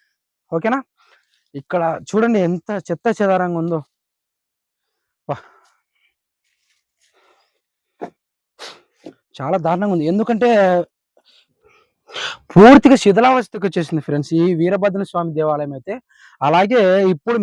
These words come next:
మెయిన్ ఎంట్రన్స్ ఏంటంటే శివాలయం. మీ, నేనైతే ఎప్పుడెప్పుడు ఎంట్రన్స్ లోపలికి పోతాను శివాలయంలోకి, అంత పురాతనంగా ఉంది ఫ్రెండ్స్. ఒకసారి చూడండి మొత్తం కేవలం చూడండి ఎంత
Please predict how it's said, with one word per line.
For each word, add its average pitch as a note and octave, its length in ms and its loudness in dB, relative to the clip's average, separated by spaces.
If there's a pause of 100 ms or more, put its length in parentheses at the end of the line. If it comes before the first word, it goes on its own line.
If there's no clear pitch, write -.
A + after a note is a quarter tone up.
మెయిన్ A#3+ 320 -2
ఎంట్రన్స్ A3+ 400 -4
ఏంటంటే F#3+ 340 -2 (460)
శివాలయం. E3+ 440 -2 (1300)
మీ, F3 100 -2 (240)
నేనైతే G3+ 400 -2 (140)
ఎప్పుడెప్పుడు A#3 540 -6
ఎంట్రన్స్ G#3 360 -4
లోపలికి G3+ 320 0
పోతాను F#3 320 -2
శివాలయంలోకి, F3+ 680 -2 (680)
అంత F3+ 300 -4 (1200)
పురాతనంగా A3+ 520 -4
ఉంది F3+ 140 -6
ఫ్రెండ్స్. D#3+ 300 -12
ఒకసారి G3 320 -8
చూడండి F#3+ 300 -6 (440)
మొత్తం F3+ 320 -6 (140)
కేవలం F#3+ 280 -2 (1600)
చూడండి G3+ 320 -4
ఎంత G3 180 -4